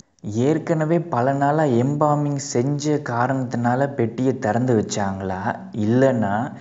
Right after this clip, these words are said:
பெட்டியை திறந்து வைக்கணும் அப்படின்றதுக்காக எம்பாமிங் செஞ்சாங்களா? மருத்துவர் பேசி முடிச்சதுக்கப்புறம்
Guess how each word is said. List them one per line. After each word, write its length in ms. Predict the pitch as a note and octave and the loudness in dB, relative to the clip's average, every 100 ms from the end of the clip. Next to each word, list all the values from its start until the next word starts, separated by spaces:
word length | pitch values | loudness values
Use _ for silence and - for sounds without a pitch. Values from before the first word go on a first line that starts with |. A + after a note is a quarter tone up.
| - | 0
பெட்டியை 440 | A2+ A#2 A#2 E3+ A#2+ | 0 2 2 2 4
திறந்து 380 | B2 B2+ E3 D3+ | 2 2 4 4
வைக்கணும் 560 | C3 B2+ C#3+ C#3 C#3+ - | 4 2 0 2 2 0
அப்படின்றதுக்காக 1040 | G#2+ A2+ D3+ D#3+ D3 B2 A2+ A#2 A2+ D#3 D#3 | -2 2 2 2 2 2 0 0 2 2 2
எம்பாமிங் 520 | C#3+ C#3 C#3+ C#3 B2+ | 0 2 2 2 -2
செஞ்சாங்களா? 580 | B2 A#2+ A#2 A2+ A2 A2+ A2+ - - A#2 | -2 0 2 4 2 0 -2 -10 -12 -4
மருத்துவர் 500 | B2 F3+ F#3 D#3+ B2+ | 0 0 2 0 2
பேசி 320 | C#3+ E3+ E3 | 2 2 2
முடிச்சதுக்கப்புறம் 920 | C3 B2 D3 D#3 B2+ A2+ G2+ - A2 | 2 2 2 0 0 0 -4 -2 0